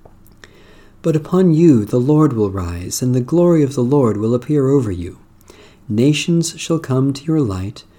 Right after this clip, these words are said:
and rulers to the brightness of your dawn. The Lord will be our everlasting light, and God will be our glory. No longer will violence be heard in your land,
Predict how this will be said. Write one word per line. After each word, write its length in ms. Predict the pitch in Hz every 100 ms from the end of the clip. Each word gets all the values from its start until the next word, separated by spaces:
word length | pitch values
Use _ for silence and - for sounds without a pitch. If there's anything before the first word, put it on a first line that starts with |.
| _ -
and 160 | 160
rulers 500 | 151 160 123 92 92
to 140 | - 143
the 80 | 127
brightness 560 | 113 95 92 98 -
of 120 | 113
your 200 | 117 110
dawn. 560 | 107 123 120 101 90 87 - _ _ - _ _ _ _ _ _ _ _ - - - - - _
The 120 | 120
Lord 320 | 107 120 139 147
will 180 | 165
be 300 | 151 156 127
our 220 | 110 120 123
everlasting 680 | 139 156 147 139 131 175 147
light, 420 | 98 90 90 - - _ -
and 240 | 156 151
God 360 | 135 104 92 98
will 160 | 113
be 200 | 104 98
our 220 | 92 101
glory. 600 | 104 120 110 101 90 92 - _ _ _ _ _ _ _ _ _ - - -
No 220 | 135 160
longer 400 | 147 139 147 143
will 180 | 139 139
violence 540 | 117 143 135 104 98
be 180 | - 107
heard 240 | 107 104
in 140 | 104 104
your 180 | 107 104
land, 480 | 101 98 107 127